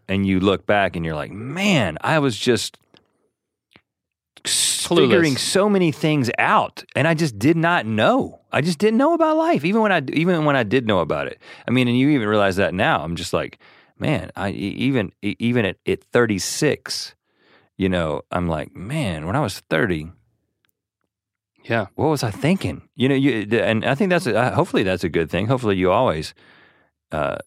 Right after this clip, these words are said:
Speaker 1: continue thinking that as time passes. But I, I, I wanna close with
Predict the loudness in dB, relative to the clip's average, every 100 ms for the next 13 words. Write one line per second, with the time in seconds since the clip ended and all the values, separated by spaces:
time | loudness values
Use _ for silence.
0 | _ _ _ -20 _ _ _ -20 -8 -6
1 | -6 -8 -8 -10 -10 -12 _ _ _ _
2 | _ _ _ _ _ _ _ _ _ -12
3 | -6 -6 -4 -6 -8 -10 -16 -20 _ _
4 | -20 -8 0 0 2 0 2 0 2 2
5 | 2 0 2 0 0 -4